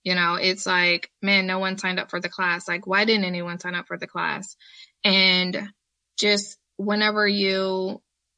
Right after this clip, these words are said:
launch something new, like when I started my podcast, you know, I heard people talking about their downloads, you know, they're like, "Oh, I get this amount of downloads per episode or per month," you know, just listen to other podcasters. And then I started mine and I'm like, "Oh."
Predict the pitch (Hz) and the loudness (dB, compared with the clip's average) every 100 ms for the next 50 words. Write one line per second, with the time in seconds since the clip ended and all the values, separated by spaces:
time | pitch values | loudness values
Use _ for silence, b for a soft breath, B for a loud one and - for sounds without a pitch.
0 | - 196 190 196 - 196 196 196 185 180 | -6 2 4 2 0 -2 -2 -2 -2 -2
1 | 190 196 185 190 190 185 190 190 185 180 | 0 2 0 0 -2 0 0 0 0 -4
2 | 180 185 190 196 202 202 208 202 - 196 | 0 0 0 0 -2 0 -2 -6 -8 -4
3 | 190 180 - 254 320 320 302 294 262 226 | 0 0 2 2 2 0 0 0 0 0
4 | 226 220 202 196 196 185 185 190 180 185 | 2 0 0 0 0 2 2 0 -2 -6
5 | 185 190 190 196 190 - 247 240 247 220 | -4 -4 -2 0 -2 0 -2 0 -2 -2
6 | 214 208 220 214 202 196 202 208 202 202 | -2 0 0 0 0 -2 -2 -2 -2 -2
7 | 196 - - 196 196 196 196 196 196 185 | -4 -10 -2 0 0 -4 -2 0 0 0
8 | - 185 185 180 180 202 B B - 233 | 0 0 0 0 -2 -6 B B 0 2
9 | 214 208 208 202 202 208 202 185 185 190 | 4 2 0 0 2 2 4 4 2 2
10 | 180 180 180 202 226 240 - 214 196 196 | 0 2 0 2 0 0 0 2 2 2
11 | 202 196 180 185 185 185 175 160 151 - | 4 4 4 0 0 -2 -2 -2 -2 -2
12 | - 185 247 151 151 202 | 0 2 2 0 -4 -8